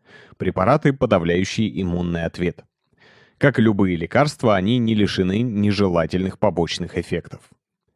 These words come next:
А вот если вырастить нужную ткань или орган в пробирке из клеток самого пациента, такое лечение не понадобится. И, кстати, на данный момент медики научились выращивать не только ткани,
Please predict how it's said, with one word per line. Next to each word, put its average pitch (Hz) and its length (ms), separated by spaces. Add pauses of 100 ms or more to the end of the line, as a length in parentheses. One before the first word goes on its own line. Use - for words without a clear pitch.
(400)
А 98 80
вот 95 160
если 107 320
вырастить 98 600
нужную 92 420
ткань 92 340
или 87 220
орган 87 400
в - 140
пробирке 90 500
из 95 260
клеток 98 400
самого 87 500
пациента, 87 720 (360)
такое 160 320
лечение 98 540
не 90 140
понадобится. 87 760 (420)
И, 90 80
кстати, 147 440
на 101 260
данный 87 340
момент 104 460
медики 117 440
научились 101 580
выращивать 92 580
не 92 80
только 147 420
ткани, 87 640